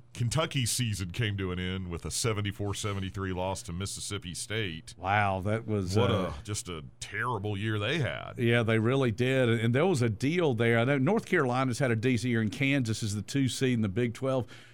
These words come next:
Speaker 2: But at one point, Kentucky, Carolina, Duke, and Kansas were all unranked.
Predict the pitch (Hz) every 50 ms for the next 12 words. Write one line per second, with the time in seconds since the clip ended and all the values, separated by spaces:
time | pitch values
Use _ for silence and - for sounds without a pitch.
0 | - - 117 120 123 113 110 98 120 160 190 190 156 - - 139 127 123 117 113
1 | 113 113 - - - - - - - 123 113 98 - - 139 147 160 - - 170
2 | 170 151 - - - 156 151 143 143 135 127 120 127 131 131 123 120 104 92 113
3 | 131 139 135 135 131 - 123 113 107 95 - 127 127 131 139 127 104 104 101 -
4 | 113 113 120 135 147 156 147 - - 135 143 170 160 135 123 127 143 160 139 87
5 | 80 - - - -